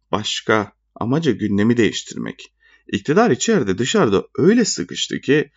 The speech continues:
ülkeyi meşgul etmek için çareler arıyor. Gerisini söylemeyeyim.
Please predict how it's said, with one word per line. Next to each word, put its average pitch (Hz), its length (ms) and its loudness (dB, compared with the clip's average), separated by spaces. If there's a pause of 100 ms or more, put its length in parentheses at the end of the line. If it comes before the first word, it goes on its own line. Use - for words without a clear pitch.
(200)
ülkeyi 104 320 -2
meşgul 101 420 0
etmek 85 340 -2
için 151 360 -2 (300)
çareler 104 560 0
arıyor. 64 380 -2 (880)
Gerisini 135 400 2
söylemeyeyim. 90 580 -2